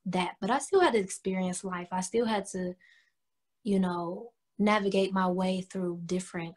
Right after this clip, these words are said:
um, people. And he taught me to, you know,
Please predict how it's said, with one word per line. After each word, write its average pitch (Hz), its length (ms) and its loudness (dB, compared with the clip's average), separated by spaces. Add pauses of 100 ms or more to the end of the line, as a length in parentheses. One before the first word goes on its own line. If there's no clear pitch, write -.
(100)
um, 165 460 -8 (540)
people. 254 440 4
And 240 140 0
he 269 160 0
taught - 360 2
me 254 400 4 (440)
to, 247 380 0 (120)
you 254 140 0
know, 214 340 -2